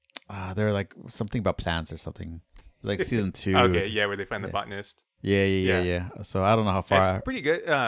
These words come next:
Speaker 2: I
Speaker 1: half,
Speaker 2: still
Speaker 1: I think.
Speaker 2: recommend keep going, and it's probably better now 'cause I feel like I should go back and rewatch the previous season 'cause it's been so long that I'm like, "What the f-,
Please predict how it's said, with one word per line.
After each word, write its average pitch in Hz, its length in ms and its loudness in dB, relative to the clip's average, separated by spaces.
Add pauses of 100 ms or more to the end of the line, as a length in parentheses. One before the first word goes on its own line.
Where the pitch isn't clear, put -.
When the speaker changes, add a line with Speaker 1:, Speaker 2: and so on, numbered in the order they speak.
(100)
Speaker 2:
I 117 60 2
Speaker 1:
half, 123 80 0
Speaker 2:
still 185 100 6
Speaker 1:
I - 60 8
think. 147 100 4
Speaker 2:
recommend 131 560 2
keep 120 200 -6
going, 117 440 -4
and 117 100 -6
it's 107 100 -6
probably 117 200 0
better 107 240 0
now 104 460 -2
'cause 101 280 -8
I 104 160 -4
feel - 180 -10
like 107 160 -4
I 107 40 -8
should 98 180 -10
go 98 140 -6
back 98 240 -10
and 104 80 -10
rewatch 101 420 -6
the 117 100 -16
previous 107 360 -14
season 131 400 -12 (500)
'cause 123 100 -6
it's 98 120 -8
been 113 140 -4
so 110 140 -4
long 110 220 -2
that 107 60 -4
I'm 104 80 -6
like, 101 160 -6
"What - 100 -14
the - 60 -20
f-, - 160 -20